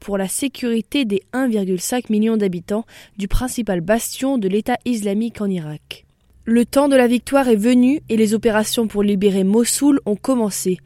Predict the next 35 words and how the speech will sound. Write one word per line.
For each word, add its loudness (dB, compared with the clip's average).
a 2
déclaré -2
le 0
premier 0
ministre 0
irakien 0
Haider 2
al-Abadi 0
dans 0
une 2
allocution 0
à 2
la 0
télévision -2
officielle -2
irakienne. -4
S'adressant -2
aux 0
habitants -2
de 2
la 2
région 0
de 2
Mossoul, 2
la 2
deuxième 2
ville 0
d'Irak -2
dans -2
le 0
nord, 0
monsieur 0
Abadi 2
a 0
lancé : « -2